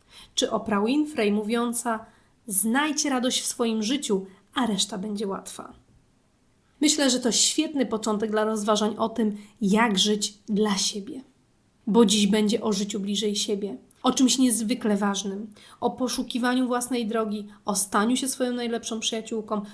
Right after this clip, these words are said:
o poświęceniu większej uwagi sobie, o byciu z siebie dumną, o katalogowaniu cudownych wspomnień, o satysfakcji z życia i radości. Czy kiedykolwiek zastanawiałaś się, jak często robimy coś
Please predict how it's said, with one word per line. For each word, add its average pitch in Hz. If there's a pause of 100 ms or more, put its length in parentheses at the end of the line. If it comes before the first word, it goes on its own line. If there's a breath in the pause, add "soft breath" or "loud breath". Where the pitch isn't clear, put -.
(140 loud breath)
o 226
poświęceniu 254
większej 294
uwagi 208
sobie, 202 (320 loud breath)
o 220
byciu 254
z -
siebie 247
dumną, 277 (280 loud breath)
o 214
katalogowaniu 220
cudownych 214
wspomnień, 233 (420 loud breath)
o 226
satysfakcji 214
z 208
życia 220 (280)
i 240
radości. 208 (960)
Czy 269
kiedykolwiek 302
zastanawiałaś 262
się, 226 (260 loud breath)
jak 220
często 269
robimy 254
coś 262